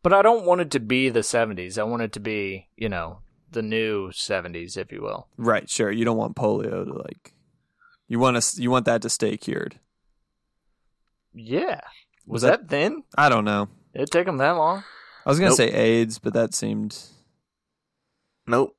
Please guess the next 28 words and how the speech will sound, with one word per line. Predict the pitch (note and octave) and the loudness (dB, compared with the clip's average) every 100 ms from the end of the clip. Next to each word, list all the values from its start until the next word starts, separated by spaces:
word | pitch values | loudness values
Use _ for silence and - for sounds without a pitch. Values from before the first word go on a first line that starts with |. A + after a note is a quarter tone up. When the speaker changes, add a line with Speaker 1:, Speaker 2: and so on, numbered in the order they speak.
| - | -6
Speaker 1:
aids, | B2 E3+ F3+ C#3 _ _ | 2 2 2 -6 _ _
I | - A2+ | -4 -2
think, | C3+ B2 | -2 -4
would | B2 A2 | -4 -2
be | A2+ | -2
a | |
better | G2+ A#2 | 2 2
Speaker 2:
That | A2+ | 4
would | A2 | 2
have | |
been | G#2+ | 0
a | A2 | 0
Speaker 1:
guess. | A2 | 0
Speaker 2:
better, | A2 A2 A2 - | 0 0 -2 -6
yeah. | A2+ A2+ - _ _ _ _ _ _ A#2+ | -8 -8 -12 _ _ _ _ _ _ -8
Speaker 3:
Slightly | - - A2 G#2+ F#2+ | -2 0 2 2 4
better, | F#2+ F2+ F#2+ | 4 4 2
but | G2 G2+ F#2 - _ _ _ _ - A#2 | 2 2 2 0 _ _ _ _ -10 -2
aids, | C#3+ D#3 - - - | -2 0 -2 -2 0
aids | B2 B2+ | 0 2
epidemic | G#2 G2+ G2+ F#2+ E2+ | 0 0 0 -2 -2
was | - - | -4 -4
the | - D2+ - _ - | -2 -2 -4 _ -6
eighties. | - G1+ - - - - - - - - - - - | -2 0 -2 -6 -8 -8 -4 -2 -2 -8 -16 -20 -18
Speaker 2:
Hmm. | - G2+ G2+ - _ - | -8 -6 -6 -10 _ -14
Speaker 1:
Oh, | B2+ G#2 | -12 -12
was | G2+ | -12
it? | C3+ | -14